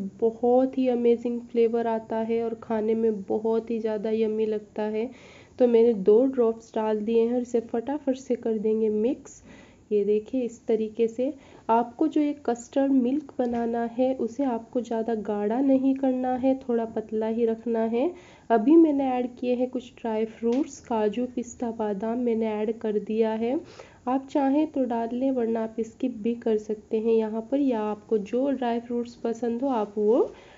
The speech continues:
डाल सकते हैं। तो ये देखिए almost हमारा ये custard milk बिल्कुल रेडी हो चुका है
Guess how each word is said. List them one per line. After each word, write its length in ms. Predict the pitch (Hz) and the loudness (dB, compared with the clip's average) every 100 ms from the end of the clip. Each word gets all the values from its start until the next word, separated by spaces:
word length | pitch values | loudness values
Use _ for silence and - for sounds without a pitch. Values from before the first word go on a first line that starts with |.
| - | -8
डाल 320 | 233 247 220 208 | 2 4 4 2
सकते 400 | 208 196 - 196 | -4 -8 -4 -2
हैं। 200 | 196 196 196 - - | -2 -4 -8 -20 -4
तो 60 | 240 | 2
ये 120 | 240 | 4
देखिए 440 | 226 240 240 320 - | 4 0 2 0 2
almost 600 | 247 247 254 277 294 - | 2 4 4 2 2 -2
हमारा 420 | 269 247 240 233 240 | 0 0 0 0 0
ये 260 | 233 254 | 0 0
custard 640 | 262 240 233 - 247 277 294 | 0 -6 -6 -2 0 2 4
milk 440 | 254 254 349 - - - - - | 4 4 0 -4 -18 -20 -20 -8
बिल्कुल 480 | 214 240 262 269 269 | -2 2 2 2 2
रेडी 300 | 247 226 226 254 | 6 6 4 4
हो 160 | 247 | 4
चुका 320 | 233 240 - 233 | 4 -2 -4 -4
है 180 | 233 | 0